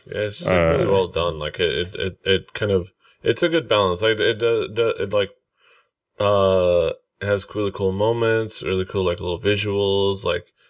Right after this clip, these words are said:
Speaker 1: plays around, you know, does the, the sh-, it, it borrowed, uh, from a Girls of Spica,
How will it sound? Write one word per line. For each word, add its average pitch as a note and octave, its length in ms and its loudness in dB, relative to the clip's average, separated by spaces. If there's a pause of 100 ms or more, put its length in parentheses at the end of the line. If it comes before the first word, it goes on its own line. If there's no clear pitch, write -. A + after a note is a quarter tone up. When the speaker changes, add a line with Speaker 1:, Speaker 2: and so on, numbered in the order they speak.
(180)
Speaker 1:
plays G2+ 220 2
around, G2 240 4
you F#2+ 120 0
know, F#2 100 4
does F#2+ 220 0
the, F2+ 240 2
the E2+ 380 2
sh-, - 240 -4
it, F#2 360 -6 (320)
it - 160 2
borrowed, E3+ 480 0 (120)
uh, G#2 600 0 (180)
from G#2+ 320 0
a G#2 100 2
Girls G#2+ 340 0
of G2+ 120 -2
Spica, F#2 580 0